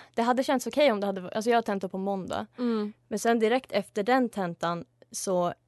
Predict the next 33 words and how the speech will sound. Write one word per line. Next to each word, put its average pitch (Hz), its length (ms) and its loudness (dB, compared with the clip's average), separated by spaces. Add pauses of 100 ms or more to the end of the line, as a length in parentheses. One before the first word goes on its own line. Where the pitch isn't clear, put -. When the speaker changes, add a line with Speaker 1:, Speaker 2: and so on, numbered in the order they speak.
Speaker 1:
är 196 140 0
det 185 80 0
en 185 180 0
ny 285 160 4
tenta 175 280 -6
som 185 120 -8
jag 175 80 -4
ska - 100 -16
börja 180 140 -2
plugga 175 220 -8
till. 214 200 -8
För 214 60 -2
vi 202 80 -2
har 214 120 2
Speaker 2:
Just - 20 0
Speaker 1:
liksom 214 180 0
Speaker 2:
det. 196 280 -6
Speaker 1:
tenta 220 320 0
två 233 240 0
veckor 196 280 -2
i 196 60 -4
rad. 214 340 -2
Så 220 60 -8
Speaker 2:
Ja. 208 100 -2
Speaker 1:
att 196 160 -4
det 233 200 0
känns 180 280 -8
lite 180 180 -10
tungt. - 420 -14 (180)
Speaker 2:
Det 240 120 -4
Speaker 1:
Men 196 180 4
Speaker 2:
förstår 185 160 -4
jag. - 220 -12